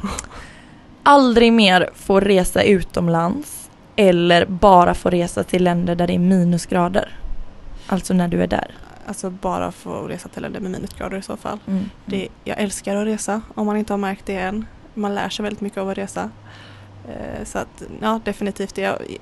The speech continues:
Speaker 2: är inte ett jättefan av kyla, men har man rätt kläder på sig så
Speaker 1: Mm. Det
Speaker 2: går
Speaker 1: kan vara
Speaker 2: även det an.
Speaker 1: stylish också, liksom,
Speaker 2: Ja, men
Speaker 1: tänker jag.
Speaker 2: exakt.
Speaker 1: Och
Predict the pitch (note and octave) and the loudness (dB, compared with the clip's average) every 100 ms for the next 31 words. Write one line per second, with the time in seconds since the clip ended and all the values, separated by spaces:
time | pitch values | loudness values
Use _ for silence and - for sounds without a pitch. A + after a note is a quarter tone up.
0 | - - B3 A#3 B3 - A3 A#3+ - F#3+ | -10 -4 0 0 0 0 0 -2 -2 -8
1 | - G#3+ G3+ F#3+ G#3 G3 F#3 F#3+ G3 F#3+ | 0 2 2 -2 0 0 2 0 2 0
2 | G#3 B3+ A3+ A3 G#3 - E3+ - - G#3 | 0 0 2 2 0 -4 -4 -4 -4 -6
3 | G#3 G#3+ - - - - - G#3+ F4 - | -8 -6 -6 -4 -4 -4 -2 -2 0 -2
4 | - - G#3+ G3 C#4 B3+ F#3+ A3+ G3 G3 | -2 -2 0 4 6 4 6 6 6 6
5 | G3 G#3 - - G3+ - - - - G#3 | 2 2 -2 -4 -4 -4 -14 -14 -6 -4
6 | G3 - - - - - - - - - | -2 -6 -6 -6 -8 -14 -18 -20 -20 -20
7 | - - - - - - - - - - | -20 -20 -20 -20 -20 -20 -20 -20 -20 -8
8 | - G3+ | -2 -2